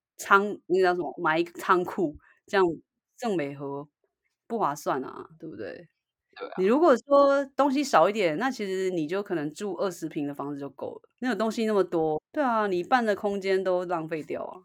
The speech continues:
Speaker 1: 我觉得啊。
Speaker 2: 有，我就听过一个断舍离达人，他就是，他妈妈有囤积症，然后他妈妈过世的时候就留了一屋子的东西给他整理，他就有点，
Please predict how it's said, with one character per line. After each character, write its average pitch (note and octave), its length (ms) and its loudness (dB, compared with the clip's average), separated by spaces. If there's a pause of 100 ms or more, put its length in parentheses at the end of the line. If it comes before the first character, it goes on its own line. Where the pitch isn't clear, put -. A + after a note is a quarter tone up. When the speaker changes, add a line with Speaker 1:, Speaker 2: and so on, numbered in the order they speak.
Speaker 1:
我 E3 80 -8
觉 D3+ 180 -10
得 - 280 -12
啊。 F3 140 -16
Speaker 2:
有， E3+ 300 -4
我 D#3+ 120 -4
就 A#3 140 -2
听 A#3+ 240 -2
过 A3 220 2
一 F3+ 60 0
个 D3 580 -2 (480)
断 F#3+ 180 2
舍 D3 160 -4
离 C3+ 200 -6
达 C3+ 260 0
人， C3 260 -8
他 D#3 180 -6
就 E3 140 -4
是， D3 460 -6 (420)
他 E3+ 300 2
妈 F3 300 2
妈 F3+ 220 4
有 C3+ 320 -6 (280)
囤 C#3 260 -6
积 C#3+ 320 -10
症， - 300 -6 (520)
然 C#3+ 120 -2
后 D#3 100 -2
他 E3 140 2
妈 E3 160 4
妈 D#3 320 2
过 D3+ 260 -4
世 D3+ 180 -8
的 C#3 140 -4
时 C3+ 80 -10
候 C#3 140 -4
就 D#3+ 120 -2
留 C3+ 200 -2
了 C3+ 120 -2
一 E3+ 200 -8
屋 D#3 260 -2
子 F#2 220 -18
的 F2+ 100 -10 (220)
东 C#3 200 -8
西 C3 200 -12
给 F#2+ 160 -8
他 C3 200 -4
整 - 160 -16 (120)
理， - 100 -20
他 D3+ 160 -2
就 D#3 120 -4
有 C3+ 180 -4
点， A2+ 240 -12